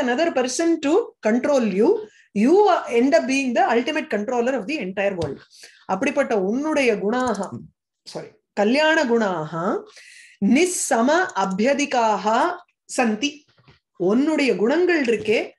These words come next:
உனக்கு ஈக்குவலா யாரும் இல்ல, உன்னை தாண்டி இன்னொருத்தரும் கிடையாது. Because you are the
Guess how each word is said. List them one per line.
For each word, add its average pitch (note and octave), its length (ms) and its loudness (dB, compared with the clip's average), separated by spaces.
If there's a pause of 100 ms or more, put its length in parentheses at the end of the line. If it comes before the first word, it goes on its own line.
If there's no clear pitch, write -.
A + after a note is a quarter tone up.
(200)
உனக்கு G3+ 280 -2
ஈக்குவலா D4 460 0
யாரும் A#3+ 260 0
இல்ல, G3 460 -2 (260)
உன்னை G3+ 260 -2
தாண்டி D#4 440 2
இன்னொருத்தரும் A3+ 440 -2
கிடையாது. D3+ 320 -8 (800)
Because C4+ 280 0
you B3 120 -2
are D4 200 0
the D#4 120 2